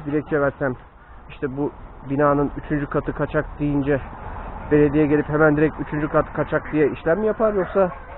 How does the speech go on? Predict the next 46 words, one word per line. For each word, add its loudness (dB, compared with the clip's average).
ruhsatına, 4
imar 6
planına 6
bakıp 0
da 8
üçüncü 0
kat 6
izni 4
var 12
mı 8
yok 6
mu -2
diye 8
onu 4
kontrol 4
etmez 4
mi 6
öncelikle 4
diye. 4
Aynı 8
şey 4
burada 6
da 8
geçerli 6
dedim. 4
Yani 6
sonuçta 2
koku 0
var 10
mı 4
yok 2
mu -4
diye 0
tespit -4
etmeden 2
benim 2
hayvan 6
beslediğimi 4
görüyor. 8
Hayvan 8
varsa 6
koku 0
da 10
vardır 8
işlemi 0
yaptırdım. 2